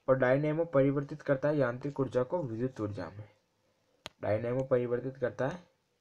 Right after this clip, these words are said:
यांत्रिक ऊर्जा को विद्युत ऊर्जा में, और विद्युत मोटर बदलता है विद्युत ऊर्जा को यांत्रिक ऊर्जा में। रासायनिक ऊर्जा को विद्युत ऊर्जा में परिवर्तित करता है बैटरी। केमिकल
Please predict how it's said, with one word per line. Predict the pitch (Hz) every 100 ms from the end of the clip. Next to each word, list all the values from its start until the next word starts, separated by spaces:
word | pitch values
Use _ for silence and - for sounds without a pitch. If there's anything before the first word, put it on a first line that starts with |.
| _ _ _ _ _ -
यांत्रिक | 113 110 113 139 131
ऊर्जा | 110 110
को | 107 170
विद्युत | 156 117 127 127
ऊर्जा | 104 101 98
में, | 101 101 - _ _ _
और | 123
विद्युत | 117 123 143 156
मोटर | 151 143
बदलता | 143 135 131 127
है | 151
विद्युत | 123 123 - 117
ऊर्जा | 110
को | 104 156
यांत्रिक | 151 110 107 107 104
ऊर्जा | 101 92
में। | 90 101 101 104 _ _ _ _ _ _ _ _ _ _ -
रासायनिक | 104 110 156 185 202
ऊर्जा | 175 151 165
को | 165 160
विद्युत | 131 139 147
ऊर्जा | 151 143
में | 143 143
परिवर्तित | 139 127 135 135 135 143
करता | - 127 127
है | 135 170
बैटरी। | 123 98 101 90 98 101 _ _ _ _ _ _ _ _ _ _ _ _ _ -
केमिकल | 120 131 135 160